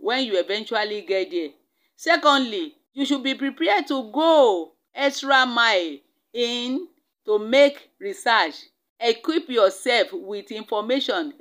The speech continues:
about that person you are going to spend the rest of your life with. Number three, ready to face the hazard.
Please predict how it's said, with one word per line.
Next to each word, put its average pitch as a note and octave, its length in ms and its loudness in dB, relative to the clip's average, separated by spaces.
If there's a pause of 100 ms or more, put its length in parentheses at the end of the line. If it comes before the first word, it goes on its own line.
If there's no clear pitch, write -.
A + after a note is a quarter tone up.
about B3+ 320 2
that B3+ 260 0
person A3+ 300 -8
you G3+ 120 -2
are F3 120 2
going A#3 200 -4
to F#3+ 160 -8
spend B3+ 420 -4
the F#3+ 60 -2
rest G#3+ 320 -2
of F#3 180 -4
your F3+ 140 -4
life A3 340 0
with. G#3 560 -10 (1200)
Number D4 420 4
three, B3 540 0 (260)
ready F4 340 4
to B3 180 4
face C#4 340 6
the G#3+ 120 -4
hazard. G3 800 0